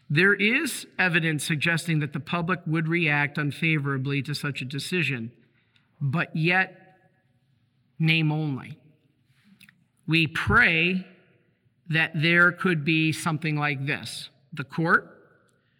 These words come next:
could conceivably hold that there is still a constitutional right to an abortion, but states are free to impose whatever burdens,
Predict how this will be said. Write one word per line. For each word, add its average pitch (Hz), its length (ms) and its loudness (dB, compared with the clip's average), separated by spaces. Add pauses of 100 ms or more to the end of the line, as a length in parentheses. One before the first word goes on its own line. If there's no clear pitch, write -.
(380)
could 180 240 2
conceivably 220 680 -2
hold 165 360 -2
that 156 180 -4
there 160 160 -2
is 151 120 -2
still 190 440 -2
a 185 80 -4
constitutional 175 1000 -2
right 151 340 -2
to 170 160 -6
an 175 80 -6
abortion, 147 680 -6 (1000)
but 170 180 -2
states - 760 -2 (400)
are 139 120 -2
free 208 500 0
to 190 260 -4
impose 170 640 -4
whatever 170 480 -4
burdens, 151 920 -4